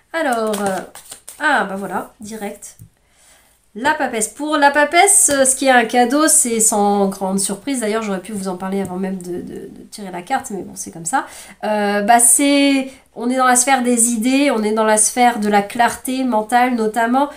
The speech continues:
peut-être de la connaissance. Là, il y a Eureka, j'ai trouvé. Mais c'est vrai que pour la papesse, c'est un domaine qui lui est cher,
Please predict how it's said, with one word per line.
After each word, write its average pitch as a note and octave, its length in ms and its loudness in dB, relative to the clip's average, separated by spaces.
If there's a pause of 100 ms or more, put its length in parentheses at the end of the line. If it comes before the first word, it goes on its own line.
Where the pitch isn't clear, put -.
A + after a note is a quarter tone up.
(280)
peut-être A3+ 280 -8
de G#3+ 80 -6
la G3+ 120 0
connaissance. B3 680 2
Là, A3 140 -2
il G#3 80 2
y G3+ 40 4
a F#3+ 220 0
Eureka, A3 400 -2
j'ai A3 160 -2
trouvé. D4 420 -4 (240)
Mais G3 140 -6
c'est C4+ 100 0
vrai D4 160 0
que D4+ 80 -10
pour C4+ 100 0
la B3 140 6
papesse, B3 440 4
c'est B3 80 4
un G#3 100 4
domaine A#3 400 0
qui A3+ 140 -4
lui G#3 200 0
est G3+ 40 2
cher, D#4 360 4